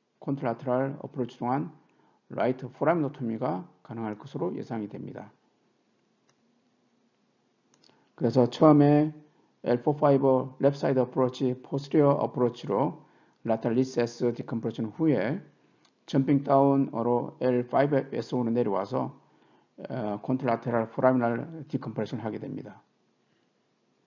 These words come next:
양쪽 포라미널 스탠스가 있고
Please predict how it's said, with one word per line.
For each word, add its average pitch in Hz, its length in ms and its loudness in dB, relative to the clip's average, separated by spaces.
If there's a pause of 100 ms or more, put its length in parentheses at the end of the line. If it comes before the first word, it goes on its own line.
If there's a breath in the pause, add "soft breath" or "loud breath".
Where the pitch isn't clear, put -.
(1500)
양쪽 143 560 6
포라미널 170 420 6
스탠스가 139 520 0
있고 135 560 -2